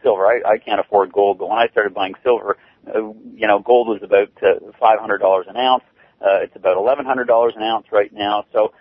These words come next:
uh, and, and, and throughout the world, people with money are sort of pouring into gold and, and purchasing bullion because they see, they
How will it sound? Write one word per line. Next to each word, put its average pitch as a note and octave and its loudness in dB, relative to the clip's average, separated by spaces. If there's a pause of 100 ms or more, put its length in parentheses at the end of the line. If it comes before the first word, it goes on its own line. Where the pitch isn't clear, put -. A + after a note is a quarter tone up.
(200)
uh, G2+ 2
and, A#2+ -6
and, A2 -14
and G#2 -20 (300)
throughout D3 2
the C#3 -6
world, B2 2
people C3 -6
with G#2+ 4
money A#2+ -4
are G2 4
sort - -6
of E2+ -10
pouring A#2 0
into A#2 -4
gold G2 0
and, F#2+ -18
and F#2 -20
purchasing A#2 -6
bullion A2+ 0
because G2 -6
they G#2+ -2
see, G#2 -12 (500)
they A2+ 2